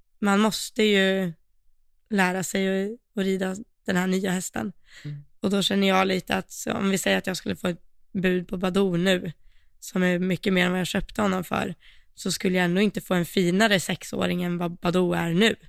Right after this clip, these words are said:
Speaker 2: Nej, exakt.
Speaker 1: För de pengarna.
Speaker 2: Nej.
Speaker 1: Eh,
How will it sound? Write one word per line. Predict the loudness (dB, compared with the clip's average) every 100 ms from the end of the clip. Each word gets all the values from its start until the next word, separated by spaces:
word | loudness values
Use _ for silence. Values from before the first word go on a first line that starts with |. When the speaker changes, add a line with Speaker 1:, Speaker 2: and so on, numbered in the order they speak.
| -20 _
Speaker 2:
Nej, | 0 2 0
exakt. | -4 -10 -16 -16 -20 _ _ _ _ _ _ -6
Speaker 1:
För | 0
de | 2 2
pengarna. | 2 2 0 -4 -12 -10
Speaker 2:
Nej. | -2 2 2 0 -8 -20 _ -20 -20 -20 _
Speaker 1:
Eh, | -2 0 0 0 -2